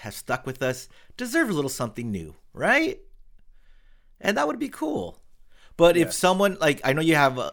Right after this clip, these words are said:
Speaker 1: you have some more coming in, but if people did want this beer mug sticker,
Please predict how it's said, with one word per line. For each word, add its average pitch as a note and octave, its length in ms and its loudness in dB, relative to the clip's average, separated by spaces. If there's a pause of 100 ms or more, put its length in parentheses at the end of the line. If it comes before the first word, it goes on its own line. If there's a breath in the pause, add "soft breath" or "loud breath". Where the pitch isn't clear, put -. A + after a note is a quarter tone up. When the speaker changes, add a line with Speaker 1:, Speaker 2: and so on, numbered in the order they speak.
Speaker 1:
you B2+ 180 -6
have D3 220 2
some B2+ 140 -6
more C3 160 -4
coming A#2+ 320 -6
in, A2+ 240 -4
but A2 160 -6
if G#2+ 100 -8
people D#3+ 280 -4
did B3 320 -4
want C3+ 240 -4
this G2+ 200 -8
beer G2+ 260 -10
mug G2+ 200 -10
sticker, G#2 500 -8